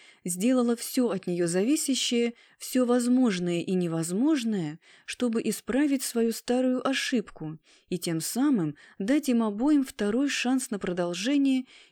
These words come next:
их и только их истории,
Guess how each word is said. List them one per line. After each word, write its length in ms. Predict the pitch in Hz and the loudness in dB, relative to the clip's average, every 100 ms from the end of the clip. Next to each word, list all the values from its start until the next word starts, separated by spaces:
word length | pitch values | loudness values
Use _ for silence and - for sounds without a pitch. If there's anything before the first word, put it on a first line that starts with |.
| _ - | _ 0
их 340 | 277 294 - - | 2 2 -4 -4
и 120 | 196 | -4
только 460 | 196 269 320 285 277 | 0 2 2 2 -2
их 340 | - 247 - | 0 -2 -2
истории, 760 | 233 220 - 247 202 160 156 | -4 -4 -4 -2 -2 -2 -8